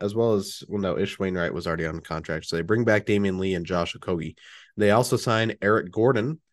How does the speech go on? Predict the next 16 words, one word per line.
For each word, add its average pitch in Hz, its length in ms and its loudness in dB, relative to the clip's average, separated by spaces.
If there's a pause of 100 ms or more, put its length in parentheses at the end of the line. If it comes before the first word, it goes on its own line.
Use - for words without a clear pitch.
(280)
Yuta 113 320 2
Watanabe, 104 720 0 (680)
Drew 110 200 0
Eubanks, 120 920 4
Chimezie 104 400 0
Metu, 123 580 2
and 95 380 -2
Keita 104 260 -2
Bates-Diop. 95 680 0 (600)
Uh, 85 340 0
so, 87 380 2
first - 280 -4
of 98 60 0
all, 85 260 0
front - 320 0
court - 380 4